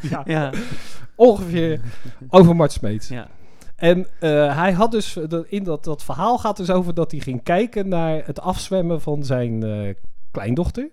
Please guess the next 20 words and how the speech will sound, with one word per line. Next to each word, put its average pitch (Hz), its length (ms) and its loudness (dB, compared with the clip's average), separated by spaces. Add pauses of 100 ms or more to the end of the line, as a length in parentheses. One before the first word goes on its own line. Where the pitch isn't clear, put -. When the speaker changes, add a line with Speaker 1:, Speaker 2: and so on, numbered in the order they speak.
Speaker 1:
van - 160 -6
Speaker 2:
Mhm. 117 80 -4
Speaker 1:
zijn, 104 220 -8
eh, 92 80 -16
kleinkind. 107 520 -14
Speaker 2:
Mhm. 113 120 -10 (520)
Speaker 1:
En, 160 320 -2 (100)
ehm, 131 760 2 (440)
dat 175 240 2
alle 226 220 2
mensen 226 340 0
aan 185 160 0
hem 196 260 2
kwamen 196 300 0
vragen: 185 400 -2
"Komt 392 220 6
dit 370 180 4
op 370 160 0
T 349 60 -2
V?" 339 180 2